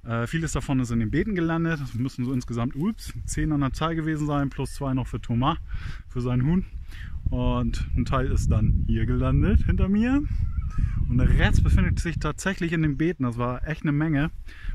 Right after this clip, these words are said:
was da unterkommen musste. Hm, was gibt's noch zu zeigen? Ich geh mal weiter rum. Da ein Kohlrabi-Beet, wie ihr sehen könnt. Äh, immer mehr ausgedünnt. Gestern habe ich noch eine verschenkt. Oh, ist da schon eine Bohne hier?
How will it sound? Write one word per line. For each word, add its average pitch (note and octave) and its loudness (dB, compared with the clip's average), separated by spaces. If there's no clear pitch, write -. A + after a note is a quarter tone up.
was B2+ -6
da B2 -2
unterkommen C3 -2
musste. G2+ -4
Hm, C3+ 2
was C3+ -12
gibt's - -8
noch F3 0
zu D3 -8
zeigen? A#2 -2
Ich A2+ -4
geh C#3+ -2
mal C#3+ 0
weiter A2 -2
rum. B2+ 2
Da D#3 2
ein B2+ 0
Kohlrabi-Beet, D#3 -2
wie C3 -6
ihr C#3 -4
sehen C3+ -4
könnt. A2 -6
Äh, A2+ -6
immer F3 -2
mehr E3 -4
ausgedünnt. F3+ -4
Gestern C#3+ -6
habe C3+ -4
ich - -12
noch C3 -8
eine C3 -6
verschenkt. F3+ -10
Oh, B2 -10
ist - -8
da D#3+ -2
schon - 0
eine G#2+ 0
Bohne A2 2
hier? B3 6